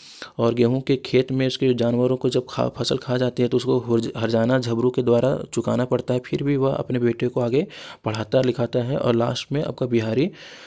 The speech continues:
इंस्पेक्टर बन जाता है। दादी के आशीर्वाद और माँ बाप के सपने को साकार करता है और, अ, झबरू जो है सही बीमारी के कारण, अ,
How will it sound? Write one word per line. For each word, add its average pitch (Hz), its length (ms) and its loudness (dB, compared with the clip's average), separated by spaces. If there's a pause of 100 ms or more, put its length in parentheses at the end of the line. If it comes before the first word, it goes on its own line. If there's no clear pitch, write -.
(260)
इंस्पेक्टर 117 500 -2
बन 117 220 2
जाता 113 260 0
है। 147 220 -4 (340)
दादी 120 300 2
के 147 100 0
आशीर्वाद 127 420 0
और 131 100 2
माँ 123 200 2
बाप 123 200 2
के 135 60 0
सपने 120 300 -2
को 135 120 -2
साकार 113 420 -4
करता 113 320 -4
है 110 180 -6 (400)
और, 117 120 0 (240)
अ, 117 280 0 (460)
झबरू 120 320 2
जो 135 140 4
है 135 100 2
सही 135 220 0
बीमारी 113 460 0
के 147 80 -2
कारण, 127 320 2
अ, 151 80 -10